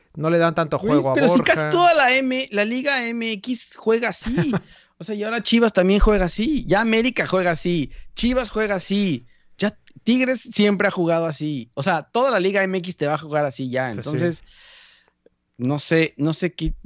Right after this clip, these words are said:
Speaker 2: qué chingado haga Siboldi en la semana, pero, pero lo que decías tienes razón. O sea, no le da, no le dan juego a Borja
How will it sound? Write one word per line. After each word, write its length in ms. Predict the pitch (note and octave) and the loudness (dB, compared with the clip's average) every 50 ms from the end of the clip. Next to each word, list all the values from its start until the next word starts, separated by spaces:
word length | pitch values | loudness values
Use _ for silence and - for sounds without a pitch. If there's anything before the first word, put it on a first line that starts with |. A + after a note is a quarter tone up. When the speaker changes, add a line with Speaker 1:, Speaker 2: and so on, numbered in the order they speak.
| - - - | -16 -14 -8
Speaker 2:
qué 160 | - D3+ D3 C#3 | -4 -4 -4 -2
chingado 380 | - - E3+ D3 C#3 C#3 C#3 | -2 -2 0 2 2 2 2
haga 100 | C#3+ D3 | 2 0
Siboldi 480 | C#3 - B2 A2 A2+ A2+ A#2 A#2+ B2+ B2+ | 0 -2 -2 0 0 0 0 2 2 2
en 80 | B2 | 2
la 100 | A#2 G#2 F#2 | 2 -2 -4
semana, 440 | - F2 E2 F2 G2 A2+ A2+ D#2 - | -6 -8 -6 -4 -4 -4 -4 -6 -6
pero, 400 | - G2+ G2+ G2+ G2 F#2 - - _ | -6 -4 -2 -2 -2 -4 -6 -6 _
pero 140 | - A#2+ A#2 | 2 2 4
lo 140 | A2+ A2+ G#2+ | 4 2 2
que 100 | - A#2 | 2 -2
decías 320 | A2 G#2 G2 C#3 C#3 D3 C#3+ | -2 0 2 2 2 2 2
tienes 220 | - D3 C#3+ B2+ | 0 2 2 2
razón. 320 | A#2 G#2 G2+ C#3+ D3 C3+ | 0 0 0 0 0 0
O 60 | A#2+ G#2+ | 0 0
sea, 140 | C3 A#2+ | 0 0
no 200 | A#2 A#2+ B2+ C#3 | 0 2 0 0
le 140 | C#3+ C#3+ C#3+ C#3 | 0 0 0 0
da, 280 | C3+ C#3 C#3+ C#3 C3 - | 0 0 0 -2 -2 -2
no 100 | C#3 C#3+ | -2 -2
le 160 | D3+ D#3 D3+ D3+ | 0 0 -2 -2
dan 180 | D3+ D3 C#3+ C3 | -4 -6 -6 -4
juego 280 | - D3+ D3 C#3 C3 A#2 | -2 -2 0 2 2 2
a 60 | G#2 F#2+ | 0 0
Borja 580 | G2+ B2+ E3+ G#3+ A3+ - - - C#4 D4 - | 0 0 0 -2 -4 -6 -4 -4 -4 -4 -6